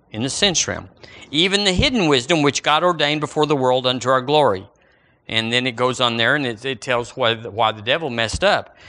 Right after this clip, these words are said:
He ha-, he had, he was in the sense realm. "None of the princes of this world knew, for had they had known, they would not have crucified the Lo-, Lord of glory." Verse nine says, "For it is, for, but as it is written,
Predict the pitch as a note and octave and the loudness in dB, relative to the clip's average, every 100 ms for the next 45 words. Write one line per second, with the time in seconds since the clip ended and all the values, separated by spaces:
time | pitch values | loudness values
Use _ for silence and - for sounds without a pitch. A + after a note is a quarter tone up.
0 | - - D3 C#3 D#3 G#2 C#3 C3 C#3 B2+ | -20 -2 0 2 0 0 0 0 0 -4
1 | A#2 G2 _ _ _ C#3 B2 A#2 C3 C#3 | -6 -16 _ _ _ 0 2 2 2 0
2 | - G#3+ - C3+ G#2+ F2+ - - - - | 2 2 4 2 0 -4 -12 -20 -20 -20
3 | _ A2+ B2+ E3 F3 D3 C3 E3 D3 D3 | _ -4 2 2 2 -2 -2 -2 -2 -2
4 | C3 C#3+ D3 - D3+ C#3 C#3+ F3+ D#3+ A#2 | -2 2 0 2 2 4 2 2 2 0
5 | C3 A#2+ B2 A#2 A#2 C3+ C3+ A2+ A#2 A#2 | 0 2 2 2 0 2 0 -2 -2 0
6 | A2 G#2 - D#3 - A#2 G#2+ A2 G#2+ A#2+ | 0 -2 -2 -4 -2 0 0 0 -2 -2
7 | A2 A#2+ A2 G#2 G2+ C#3 B2+ G2 F2 - | 0 2 2 2 2 4 4 2 -6 -20
8 | - - F3+ F3 F3+ G#3+ G3+ - D3+ - | -20 -2 0 2 2 2 2 0 0 2
9 | F3+ F3+ F3+ D3+ F3+ - F3 F3 D3+ D#3 | 2 4 2 2 -2 -2 0 0 2 2
10 | D3+ D3+ D#3+ C#3+ C3+ E3+ G#3+ C#3 D3 | 2 2 2 2 2 2 2 0 -6